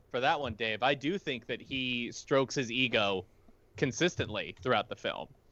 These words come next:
I think he's very proud of, of his knowledge and what he knows.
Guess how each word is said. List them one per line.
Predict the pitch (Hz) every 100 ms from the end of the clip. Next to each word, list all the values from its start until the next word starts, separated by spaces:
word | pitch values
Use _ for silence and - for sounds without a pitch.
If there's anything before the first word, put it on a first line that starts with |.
| _ _ -
I | 135
think | 156
he's | 151 117
very | 135 156 151
proud | - 127 110
of, | 107 98 -
of | 110
his | 110 101
knowledge | 110 101 101 107
and | 104
what | 104 104
he | 107
knows. | 101 90 82 98 -